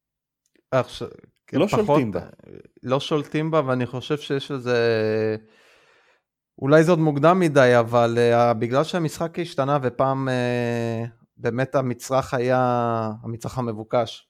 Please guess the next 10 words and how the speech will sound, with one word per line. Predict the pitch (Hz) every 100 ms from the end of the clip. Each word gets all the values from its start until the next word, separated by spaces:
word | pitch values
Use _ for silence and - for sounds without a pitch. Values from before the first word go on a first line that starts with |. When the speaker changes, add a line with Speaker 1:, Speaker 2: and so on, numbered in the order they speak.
| _
Speaker 1:
בכל | 117
אופן | 110 110
היה | 110 113 113 110
סנטרים | - 139 131 131 123 113
ו-, | 107
וביגמנים, | 107 104 127 127 131 120 117 110
והיום | 110 120 123 123 117 113 _ _ _ _ _ _ - -
הרבה | 123 117 147
בזכות | 151 139 - 151
סטף, | - - - 151 147